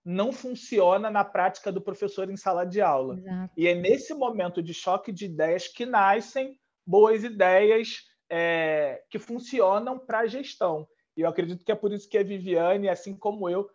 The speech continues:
Speaker 1: pergunta muito.
Speaker 2: Sim.
Speaker 1: "Faz sentido pra você?" Gente,
Speaker 2: É.
Speaker 1: dá uma olhadinha nisso. Eu faço muito isso com o meu time, né? "Gente, dá uma olhadinha nisso aqui.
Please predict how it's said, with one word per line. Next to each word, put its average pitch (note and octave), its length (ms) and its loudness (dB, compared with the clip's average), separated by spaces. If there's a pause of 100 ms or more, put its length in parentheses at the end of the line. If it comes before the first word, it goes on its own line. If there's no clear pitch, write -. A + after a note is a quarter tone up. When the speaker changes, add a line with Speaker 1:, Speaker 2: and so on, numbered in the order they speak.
(220)
Speaker 1:
pergunta G#3 640 2
muito. B3 800 -4 (240)
Speaker 2:
Sim. G3+ 120 -14
Speaker 1:
"Faz B3 220 6
sentido A#3+ 360 -8
pra G3 140 0
você?" F3+ 600 4 (220)
Gente, G#3+ 200 -6
Speaker 2:
É. - 100 -4
Speaker 1:
dá A3+ 100 8
uma G4 120 2
olhadinha A#3+ 460 0
nisso. A3+ 260 -4
Eu F#3 100 -2
faço G3+ 240 -8
muito A#3 360 -6
isso C4 240 -6
com G#3+ 60 -8
o G#3+ 60 -8
meu G#3 180 0
time, D3+ 300 -12
né? D#3+ 160 -10 (300)
"Gente, B3+ 320 -4
dá A3+ 140 6
uma G#4 100 2
olhadinha A#3+ 420 0
nisso A3+ 220 -6
aqui. F#3 340 -6